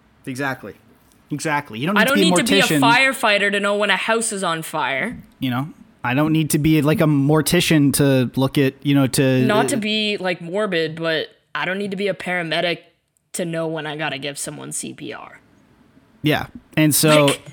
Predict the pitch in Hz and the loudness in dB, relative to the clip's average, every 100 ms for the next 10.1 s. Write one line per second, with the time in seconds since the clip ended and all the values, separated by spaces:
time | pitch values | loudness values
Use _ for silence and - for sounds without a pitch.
0 | - 143 131 156 160 156 175 160 - 175 | -8 -2 2 4 4 4 6 6 6 4
1 | 190 - 262 247 220 202 151 - - - | 4 4 4 4 4 2 -2 -8 -20 -20
2 | _ 156 160 - - - 180 202 190 - | _ 0 0 0 -4 2 4 6 6 6
3 | 226 220 202 175 160 151 143 147 135 - | 4 4 4 6 6 4 4 2 2 -2
4 | _ _ _ _ - - 170 160 175 170 | _ _ _ _ -4 0 2 4 4 4
5 | - - 160 143 175 175 254 220 202 196 | 2 2 2 2 0 2 4 4 2 2
6 | 180 - 170 156 143 143 135 147 - 156 | 2 4 4 4 2 2 2 0 2 2
7 | 143 139 147 135 120 175 151 135 165 190 | 2 2 2 0 2 4 4 4 4 4
8 | 180 170 196 196 190 165 180 165 190 196 | 4 4 2 0 -2 2 2 4 4 4
9 | 170 175 185 151 165 165 190 185 175 165 | 4 4 4 2 2 2 2 4 4 4
10 | 147 | 2